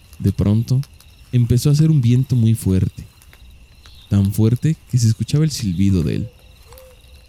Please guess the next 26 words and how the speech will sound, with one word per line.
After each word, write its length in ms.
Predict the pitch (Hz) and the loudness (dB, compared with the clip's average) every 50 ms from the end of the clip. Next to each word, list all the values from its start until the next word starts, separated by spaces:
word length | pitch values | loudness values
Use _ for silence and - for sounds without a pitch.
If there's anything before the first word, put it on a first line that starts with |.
| - - - | -20 -10 -2
Los 160 | - 107 110 | 0 2 2
niños 300 | 127 160 175 185 175 - | 4 4 4 2 2 2
empezaron 480 | 190 170 139 131 - - 107 131 131 123 | 0 0 0 -2 -2 0 0 2 2 2
a 60 | 117 | 0
sentir 360 | - 95 90 - 92 92 95 | 0 -2 -4 -2 -2 0 0
miedo. 300 | 98 98 95 92 92 98 104 - - - - - - - - - - - - - - - - - | 0 2 2 2 2 0 -2 -4 -10 -20 -20 -20 -20 -20 -20 -20 -20 -20 -20 -18 -18 -18 -12 -4
Las 240 | 101 98 98 98 107 | -2 0 0 2 2
velas 300 | 120 127 135 139 135 135 | 2 2 2 2 2 2
encendidas 600 | 131 107 107 - 95 87 85 90 98 107 110 113 | 2 0 0 0 -2 0 0 0 2 2 2 2
en 160 | 98 92 95 | 0 0 -2
su 80 | - 90 | -4 -6
pequeña 480 | - - 67 - - 80 95 98 98 - | -8 -10 -10 -8 -4 -2 0 0 0 0
choza 320 | - - - - - 117 | -2 -2 -2 0 -2 -2
se 100 | - - | -2 -2
apagaron, 540 | - - - 62 67 67 76 78 - - - - _ _ _ _ - - - - - - - - - - - - - - - - - | -4 -6 -6 -8 -6 -6 -6 -6 -6 -6 -8 -12 _ _ _ _ -20 -20 -20 -20 -20 -20 -20 -20 -20 -20 -20 -20 -20 -20 -20 -10 -8
y 80 | 110 | -6
todos 340 | - - 143 143 160 151 - | -2 0 2 2 2 0 0
corrieron 420 | - - 104 98 98 104 110 127 123 | 0 -2 0 0 2 2 2 2 2
a 40 | |
abrazarse 540 | 104 90 87 92 101 107 98 104 117 - 127 | 2 0 0 -2 -2 -2 -2 -2 0 0 -2
junto 300 | 123 - 110 95 - - | -2 -2 -4 -4 -4 -4
a 60 | - | -6
su 140 | - - - | -6 -6 -8
madre. 280 | 53 55 55 - - - - - - - - - - - - - - - - - - 50 - - - - - - - - - - - - - - - - | -8 -6 -6 -6 -8 -10 -12 -16 -20 -20 -20 -20 -20 -20 -20 -20 -20 -20 -20 -20 -20 -20 -20 -20 -20 -20 -20 -20 -20 -20 -20 -20 -20 -20 -20 -20 -6 -2
De 100 | 104 98 | -2 0
pronto, 540 | - - 101 107 113 123 120 - - 143 | 0 0 0 2 2 2 0 0 -2 -4